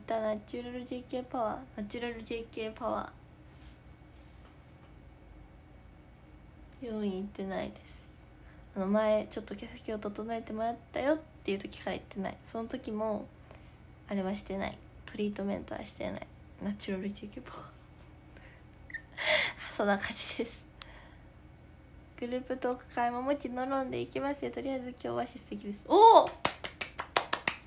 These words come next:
ループ。グループ。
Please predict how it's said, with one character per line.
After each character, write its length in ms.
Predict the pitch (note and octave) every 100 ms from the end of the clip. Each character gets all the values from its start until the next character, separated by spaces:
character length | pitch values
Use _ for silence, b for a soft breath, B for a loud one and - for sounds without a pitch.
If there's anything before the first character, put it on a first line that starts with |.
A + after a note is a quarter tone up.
| - - - - - - - - - - - - - - -
ル 60 | G#3
ー 260 | G3+ F#3+ G3
プ。 280 | G3 G3 - - - - - - - - - - - - - - -
グ 80 | B3
ル 60 | A#3
ー 520 | A#3 A#3 G3+ F#3+ G3
プ。 120 | -